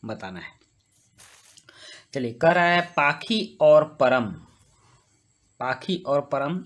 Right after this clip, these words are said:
दो भाई बहन हैं और आज एक नया खेल खेल रहे हैं। परम आंखें बंद करके एक नंबर बोर्ड पर, जिस पर नंबर लिखा है, आप देख सकते हैं यहाँ,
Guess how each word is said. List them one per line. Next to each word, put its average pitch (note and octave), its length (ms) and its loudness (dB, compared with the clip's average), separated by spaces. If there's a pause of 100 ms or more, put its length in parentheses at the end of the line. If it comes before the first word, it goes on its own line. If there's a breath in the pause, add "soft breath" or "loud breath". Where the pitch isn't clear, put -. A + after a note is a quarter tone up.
(120)
दो C3 120 -4
भाई B2+ 220 -2
बहन C3 220 -4
हैं C#3+ 220 -10 (360 loud breath)
और - 320 0
आज E3 360 -2
एक E3 200 -6
नया C#3+ 340 0
खेल D3+ 420 -6
खेल A#2 180 -6
रहे G#2 180 -12
हैं। F#2 220 -18 (480)
परम F3+ 420 2
आंखें C#3 460 -4
बंद D3+ 240 -4
करके - 340 -2 (280)
एक E3 220 -4
नंबर C#3+ 460 0
बोर्ड A#2+ 300 -2
पर, C3+ 140 -6
जिस D3 160 -12
पर C#3+ 120 -8
नंबर B2+ 380 0
लिखा B2 220 -10
है, B2 120 -8
आप A2+ 160 -14
देख A#2+ 220 -12
सकते - 260 -14
हैं A2+ 60 -8
यहाँ, B2+ 340 -14